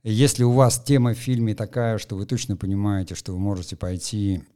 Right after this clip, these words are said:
<clears throat> и уже, допустим, там через фандрейзинг, то есть найти заинтересованных, какие-то компании, какие-то фонды, которые в этом поучаствуют, это очень много. Но там, кстати, а, огромное количество как раз документального, корпоративного кино,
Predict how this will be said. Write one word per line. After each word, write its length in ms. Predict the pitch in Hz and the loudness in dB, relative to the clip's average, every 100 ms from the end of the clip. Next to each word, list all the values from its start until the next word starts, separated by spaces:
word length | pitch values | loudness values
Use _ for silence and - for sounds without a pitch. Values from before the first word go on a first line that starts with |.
| - | -12
<clears throat> 1600 | 104 110 104 71 - _ _ _ _ _ _ _ _ _ _ - | -2 0 0 -4 -18 _ _ _ _ _ _ _ _ _ _ -2
и 80 | |
уже, 320 | 110 110 104 101 | 0 2 0 0
допустим, 440 | 101 98 - 95 | 0 -2 -4 -4
там 180 | 95 90 | -4 -6
через 260 | 101 95 | -6 -8
фандрейзинг, 640 | 104 98 98 165 190 123 95 | -6 -4 -2 0 0 -2 -2
то 60 | 95 | -8
есть 180 | 87 | -6
найти 260 | 98 98 110 | -6 -4 -4
заинтересованных, 1000 | 92 98 95 95 90 175 175 135 104 - - _ _ | -4 -6 -6 -8 -6 -4 0 2 0 -6 -20 _ _
какие-то 420 | - 98 110 104 | -14 -6 -4 -4
компании, 600 | 101 92 90 117 117 107 98 | -4 -6 0 2 4 2 -2
какие-то 380 | 92 87 98 | -6 -10 -8
фонды, 540 | 92 - 117 117 107 92 | -10 -6 -2 0 0 -2
которые 420 | 95 90 95 92 | -8 -8 -6 -4
в 40 | |
этом 220 | 95 92 87 | -6 -8 -10
поучаствуют, 720 | 95 92 104 95 - 87 165 | -10 -8 -8 -10 -10 -10 -8
это 140 | 160 | -4
очень 260 | 156 - 143 | -4 0 2
много. 220 | 127 92 | 2 0
Но 120 | 107 | -4
там, 240 | - 196 208 | -2 -2 -2
кстати, 400 | - 139 120 101 _ _ _ _ | -4 -4 -4 -10 _ _ _ _
а, 180 | 104 104 107 | -8 -6 -4
огромное 460 | 104 139 123 107 | 2 4 4 2
количество 720 | 101 104 117 113 - 107 98 | 0 -2 -2 -4 -4 -4 -4
как 200 | 90 90 | -6 -8
раз 140 | 98 87 | -8 -10
документального, 760 | 90 95 95 113 160 143 120 | -8 -6 -4 -2 0 0 0
корпоративного 800 | - 101 - 87 - 143 127 113 | -4 -10 -10 -10 -8 -4 -2 -4
кино, 400 | 104 95 95 87 | -6 -12 -12 -20